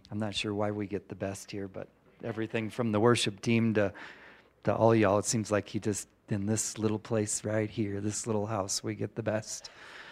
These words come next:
Um, so I'm just gonna do a very quick introduction. Um, I could tell you about the things you're supposed to put in introductions, um, like the fact that he was in a position at Focus on the Family, kinda second to the president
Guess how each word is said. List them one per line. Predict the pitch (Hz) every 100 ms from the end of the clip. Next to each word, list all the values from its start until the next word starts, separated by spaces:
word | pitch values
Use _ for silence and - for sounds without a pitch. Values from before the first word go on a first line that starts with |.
| - - -
Um, | 117 104 101 - -
so | -
I'm | 170
just | 208 202
gonna | 214 165
do | 156 147
a |
very | 123 147 147
quick | 151 147
introduction. | 147 143 123 104 - 107 104 - - - _ - _ -
Um, | 135 127 107 107 90 - - -
I | 127
could | 131 - 202 190 143 135 139 120 - - - - -
tell | 151 147 143
you | 135 135 131
about | 139 120 131 120
the | 127
things | - 135 131 -
you're | 120
supposed | - 110 120 113
to | 123
put | - 135
in | 117 110
introductions, | 113 110 107 113 117 - 107 104 - - - - - -
um, | 117 107 101 95 - _ - - -
like | 107 113 110 - -
the | 123 120
fact | 127 113 -
that | 117
he | 98 123
was | 110 110 98
in | - 123
a | 117
position | - 107 120 - 113
at | 110
Focus | - 110 - -
on | 110
the | 107
Family, | - 117 117 110 104
kinda | 113 107
second | 95 - 117 - 107
to | 101
the | 98
president | - 120 107 98 92 95